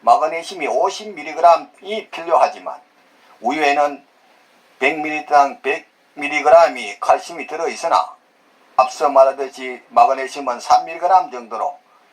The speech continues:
실제 흡수는 육 밀리그램이 전부라 할 것입니다. 따라서 우유를 마시는 사람이 병원을 더 자주 이용,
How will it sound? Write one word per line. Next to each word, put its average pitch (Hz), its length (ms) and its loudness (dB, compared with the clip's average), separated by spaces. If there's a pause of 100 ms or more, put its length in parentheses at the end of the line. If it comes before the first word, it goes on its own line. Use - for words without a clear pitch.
(160)
실제 151 380 -6
흡수는 135 580 -2
육 185 100 -4
밀리그램이 190 840 2
전부라 185 340 4
할 139 300 0
것입니다. - 500 -10 (1160)
따라서 139 360 4
우유를 143 560 -4
마시는 135 480 0
사람이 123 540 4
병원을 156 480 -4
더 151 260 -6
자주 151 300 2
이용, 127 440 -10